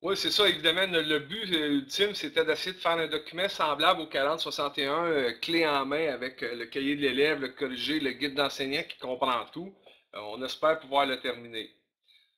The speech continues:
Donc, l'organisateur de bureau, c'est une S A E de conception, compétence un.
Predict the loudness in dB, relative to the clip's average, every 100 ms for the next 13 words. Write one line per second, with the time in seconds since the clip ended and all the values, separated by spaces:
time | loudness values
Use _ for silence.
0 | _ _ _ 4 4 6 6 6 6 4
1 | 4 4 4 4 4 4 0 -2 -6 -4
2 | -2 -2 4 6 6 4 2 0 0 0
3 | -2 -4 0 2 2 -2 _ _ -6 -4
4 | 0 2 2 -2 -6 -2 -2